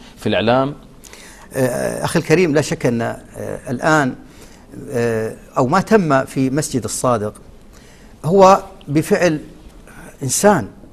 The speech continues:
Speaker 2: بفعل، آه، آدمي، آه، قد، آه، آه، يعني، آه، فجر نفسه وفجر من حوله. لا شك أن هذا فكر، وهذا فكر فاسد، وفكر، آه، آه، مغيب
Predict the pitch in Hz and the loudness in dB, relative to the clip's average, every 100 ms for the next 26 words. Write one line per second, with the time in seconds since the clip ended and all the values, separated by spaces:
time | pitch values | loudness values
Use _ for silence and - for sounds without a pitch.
0 | - 131 - 156 156 139 - 127 127 170 | -6 -6 -2 2 2 0 -6 -8 4 6
1 | 180 139 107 98 - - - - 127 120 | 8 6 4 -2 -10 -20 -20 -12 -6 -2
2 | 135 143 127 135 131 123 120 117 120 123 | 4 4 6 2 4 4 2 -2 -4 -2
3 | 117 120 113 120 117 117 107 107 110 110 | 0 2 2 0 -2 -4 -6 -10 -12 -12
4 | 107 113 117 131 110 - 180 143 139 135 | -10 -10 -10 -10 -10 0 2 4 4 4
5 | 202 - - 110 117 185 143 139 120 117 | 4 2 -2 -2 -2 -2 0 0 0 -4
6 | - 151 113 98 - - - - 156 - | -2 0 0 -8 -14 -20 -20 -10 -4 -4
7 | - 220 190 190 180 233 151 - - - | 0 2 2 0 0 -2 -4 -6 -14 -20
8 | - 165 170 220 190 233 - 196 - 190 | -14 -4 0 2 2 -2 2 2 4 2
9 | 160 117 - - - - - - 147 233 | 2 -4 -10 -20 -20 -20 -20 -2 0 0
10 | 233 208 185 - - - - 165 170 165 | 8 8 8 -6 -20 -20 0 6 6 6
11 | 160 160 175 185 208 139 110 | 4 2 6 8 8 6 2